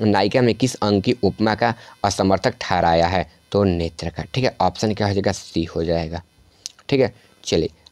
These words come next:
आगे उद्धव कौन है? तो उद्धव कौन है? तो कृष्ण के दूत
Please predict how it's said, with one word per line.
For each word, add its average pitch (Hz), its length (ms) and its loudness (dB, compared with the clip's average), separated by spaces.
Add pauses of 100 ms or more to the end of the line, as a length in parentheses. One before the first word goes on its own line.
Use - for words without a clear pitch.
(120)
आगे 117 160 2
उद्धव 110 420 2
कौन 107 320 2
है? 90 100 0
तो - 180 -10
उद्धव 107 260 2
कौन 120 240 0
है? 101 160 2
तो 98 220 0 (300)
कृष्ण 123 400 0
के 123 120 0
दूत 85 300 -2